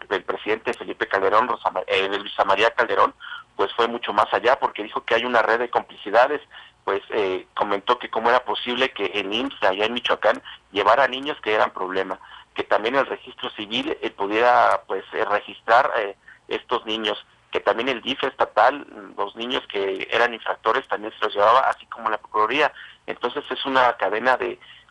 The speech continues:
pues, de responsabilidades que dijo que se debe investigar y llegar a fondo. In-, incluso también la presidenta de la Comisión de Derechos Humanos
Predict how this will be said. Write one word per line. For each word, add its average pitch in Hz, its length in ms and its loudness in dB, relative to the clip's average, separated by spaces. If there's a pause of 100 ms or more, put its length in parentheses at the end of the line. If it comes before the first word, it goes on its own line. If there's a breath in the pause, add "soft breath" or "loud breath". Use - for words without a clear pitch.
(100)
pues, 101 160 -2
de 107 100 2
responsabilidades 101 760 0
que 107 100 -10
dijo - 200 -8
que - 120 -14
se 98 100 -6
debe 120 220 0
investigar 110 440 0
y 135 60 -2
llegar 110 260 4
a 113 60 4
fondo. 135 340 0 (420 loud breath)
In-, - 120 -18 (720)
incluso 113 420 -4
también 110 500 0 (160)
la 92 280 4
presidenta 110 380 -4
de 113 80 2
la 101 80 2
Comisión 98 400 -8
de 110 80 -2
Derechos 110 300 -4
Humanos 104 440 0